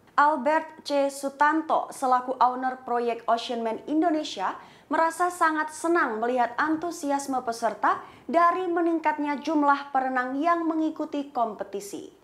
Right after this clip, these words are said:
Salah satu pengunjung Ocean Man dua ribu dua puluh dua, Apri, menilai bahwa kompetisi ini sangatlah lengkap,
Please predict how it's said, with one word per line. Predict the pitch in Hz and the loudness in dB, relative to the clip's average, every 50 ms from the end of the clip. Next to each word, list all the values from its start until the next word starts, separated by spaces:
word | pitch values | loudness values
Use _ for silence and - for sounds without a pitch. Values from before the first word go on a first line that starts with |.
| _ - - - - - - - | _ -20 -20 -20 -20 -20 -20 -20
Salah | - - - 220 226 233 | -8 -2 2 2 2 2
satu | 233 254 233 233 233 320 302 302 | 2 0 0 0 0 -2 0 0
pengunjung | 320 311 302 302 285 233 285 269 | 0 2 2 0 0 0 0 2
Ocean | - 262 269 262 - 269 254 254 | 2 2 2 2 -4 -6 -4 -4
Man | 247 247 247 | -4 -4 -2
dua | 247 311 320 311 302 | -2 0 2 2 2
ribu | 294 294 240 269 269 | 2 0 -2 -4 -6
dua | 214 240 233 226 214 220 | -2 2 2 2 2 2
puluh | - - 214 208 214 | -2 -8 -10 -10 -6
dua, | 208 330 359 285 247 262 - - - - - - _ | -2 2 4 4 4 2 -2 -8 -16 -20 -20 0 _
Apri, | 302 339 330 - 285 247 190 - - | 2 2 2 0 -6 -8 -8 -10 -10
menilai | - - 302 330 330 349 339 339 349 359 | -4 -2 0 2 2 4 4 2 2 2
bahwa | 302 320 320 311 285 269 | 2 0 2 2 0 0
kompetisi | 269 269 269 262 262 262 262 262 247 - 269 269 | 0 0 -4 -4 -4 -6 -6 -10 -10 -10 -10 -8
ini | - 262 285 311 | -6 -4 -2 -2
sangatlah | 320 311 - - 302 285 277 262 247 - 226 233 226 | -2 -4 -2 -2 0 0 0 -2 -4 -4 -4 -6 -6
lengkap, | - - 240 220 233 - 151 - - | -6 -6 -6 -6 -4 -4 -6 -6 -8